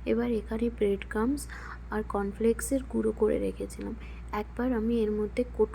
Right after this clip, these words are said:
করে নিচ্ছি। এরপরে একটা বোলে কর্নফ্লাওয়ার আর এক-, একটু জল দিয়ে আমি এটাকে একটা ব্যাটার তৈরি করে রেখেছিলাম। আমি এখানে দু কা-, দু চামচের মতন কর্নফ্লাওয়ার ইউজ করেছি। আবারও একবার আমি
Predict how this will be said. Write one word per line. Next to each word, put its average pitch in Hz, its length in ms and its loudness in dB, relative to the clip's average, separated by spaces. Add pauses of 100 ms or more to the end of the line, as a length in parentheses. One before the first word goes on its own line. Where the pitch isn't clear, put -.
করে 208 220 4
নিচ্ছি। 196 400 -2 (480)
এরপরে 220 500 4 (360)
একটা - 320 -2
বোলে 208 400 4 (340)
কর্নফ্লাওয়ার 220 760 0 (320)
আর 214 140 2
এক-, 214 220 -2 (240)
একটু - 640 -6
জল 208 320 2 (120)
দিয়ে 226 200 2
আমি 220 340 0
এটাকে 202 300 -6
একটা 226 240 -2
ব্যাটার 220 380 0 (100)
তৈরি 214 300 4
করে 202 200 4
রেখেছিলাম। 202 400 -4
আমি 208 160 2
এখানে 254 240 2
দু 214 240 0
কা-, - 200 -8 (380)
দু 226 120 4
চামচের 240 500 2
মতন 269 300 2
কর্নফ্লাওয়ার 220 640 -2
ইউজ 202 260 0
করেছি। 190 420 -6 (1700)
আবারও 226 360 4
একবার 233 440 0
আমি 208 260 0